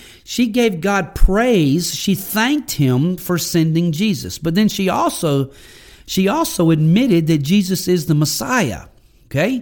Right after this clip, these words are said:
She, she admitted that Jesus was God in the flesh, the one they were waiting for for hundreds of years. He was the real deal.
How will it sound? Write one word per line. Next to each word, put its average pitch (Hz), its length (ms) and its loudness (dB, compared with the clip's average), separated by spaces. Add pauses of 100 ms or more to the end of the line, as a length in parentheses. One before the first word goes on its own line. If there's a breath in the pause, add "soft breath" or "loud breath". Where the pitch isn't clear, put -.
(140)
She, - 420 -4
she - 400 -2
admitted 247 380 2
that 220 120 0
Jesus 214 460 0
was 185 320 0
God 139 240 -2
in 175 80 0
the 202 80 0
flesh, - 380 -4
the 185 100 0
one 196 540 0 (320 loud breath)
they 170 100 2
were 170 160 2
waiting 196 480 2
for 151 320 0
for 175 160 -4
hundreds 170 480 -2
of 170 100 -4
years. 208 400 0 (220 loud breath)
He 240 160 0
was 269 220 -4
the 185 120 0
real 202 680 0
deal. 190 720 -4